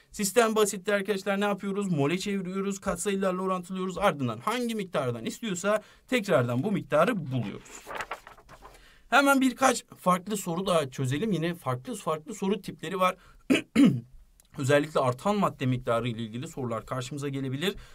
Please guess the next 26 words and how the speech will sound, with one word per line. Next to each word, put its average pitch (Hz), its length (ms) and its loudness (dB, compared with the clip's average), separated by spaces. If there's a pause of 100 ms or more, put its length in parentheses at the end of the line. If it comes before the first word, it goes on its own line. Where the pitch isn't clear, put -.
(120)
Şimdi 147 180 -4
bu 294 100 -4
soru 214 240 2
ne 180 100 -4
demiş 175 260 -6
bize? 180 320 -6 (300)
Tepkimesinde 247 560 -2
oluşan 240 320 0
metan 214 460 0
gazının 202 280 2
tamamını 208 440 0
yakmak 175 360 -4
için 196 140 -4
normal 175 320 -2
koşullarda 151 800 -2 (360)
altmış 175 380 0
yedi 175 240 0
virgül 185 240 -4
iki 175 240 -6
litre 196 200 -8
hava 170 320 -2
kullanılmıştır. 175 840 -2
Buna 214 180 0
göre 226 220 -2
başlangıçta 208 600 -2
alınan 196 400 0